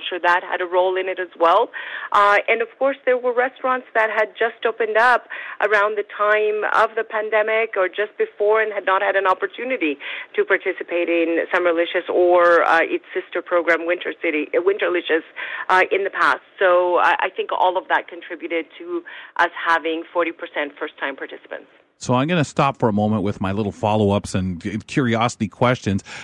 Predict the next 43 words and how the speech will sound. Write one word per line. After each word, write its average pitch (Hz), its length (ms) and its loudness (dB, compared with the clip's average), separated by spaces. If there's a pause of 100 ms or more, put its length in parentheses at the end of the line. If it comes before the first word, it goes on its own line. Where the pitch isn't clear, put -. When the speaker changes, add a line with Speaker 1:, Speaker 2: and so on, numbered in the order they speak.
Speaker 2:
because 135 320 0
really, 151 480 2
<laughs> - 80 -16
in 196 140 2
a 170 60 4
nutshell, 143 520 2
we 135 120 2
better 190 260 2
tell 165 300 0
people 151 340 0
a - 20 2
little 135 140 0
bit 127 160 2
about 123 340 2 (360)
what 143 260 4
it 151 120 4
is, 190 360 2
because 143 560 0
for 135 140 2
those 160 340 4
who 160 80 2
have 123 120 2
never 139 280 0
been, 190 300 0
they 139 100 2
may 135 220 0
not 143 220 -2
have 135 100 -8
had 143 180 -2
this 143 180 -2
experience. 147 440 -2
Can - 160 -6
you 220 100 0
explain 135 400 0
what 123 160 0
Summerlicious 117 640 -2 (320)
is 135 180 2
for - 160 0
those 117 300 2
wanting 110 300 2
to 101 80 -4
strike 101 340 -2
out? 80 240 -6